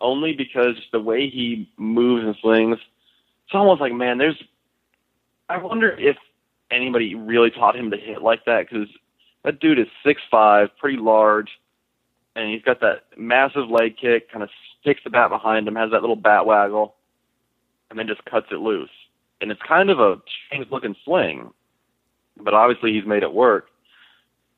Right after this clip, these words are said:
So I just love watching guys like that. I obviously love watching Trout, 'cause it's, you know, watching him play the game and watching Miami play Nebraska back in the day. Um, just how he's just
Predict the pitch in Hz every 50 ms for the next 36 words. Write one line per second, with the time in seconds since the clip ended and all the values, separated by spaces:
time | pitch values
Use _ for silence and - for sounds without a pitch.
0 | _ _ - 113 117 117 110 123 139 139 131 127 123 120 120 - - 117 107 110
1 | 107 104 104 104 104 104 _ - - _ _ _ _ _ _ _ _ _ _ _
2 | - 104 101 101 - - 95 87 82 - 110 123 131 131 - - 123 113 117 113
3 | 107 98 98 101 107 - - 110 110 107 - - 101 98 95 92 92 92 - -
4 | - 107 98 92 - _ _ _ _ _ _ _ _ _ _ _ _ _ _ _
5 | _ _ _ _ _ _ _ _ _ _ - 92 87 85 90 101 104 110 113 -
6 | - 107 101 101 - _ _ _ _ _ _ _ - - - 135 127 123 113 -
7 | 123 113 107 107 98 107 104 104 104 101 101 101 107 101 - _ _ _ _ _
8 | _ _ _ _ - - - _ _ - 113 113 - - 98 107 104 101 101 104
9 | 98 101 104 101 - - 107 101 101 95 87 - 98 98 95 95 - - 95 90
10 | 95 92 92 - 98 95 92 90 95 92 92 90 92 92 _ _ _ _ _ _
11 | _ _ _ _ _ _ _ _ _ _ _ - 104 101 98 92 85 78 76 71
12 | 69 71 95 - _ _ _ _ _ _ _ _ _ _ _ _ _ _ _ _
13 | _ _ - 117 110 - - - 117 107 104 104 104 107 104 101 90 95 98 -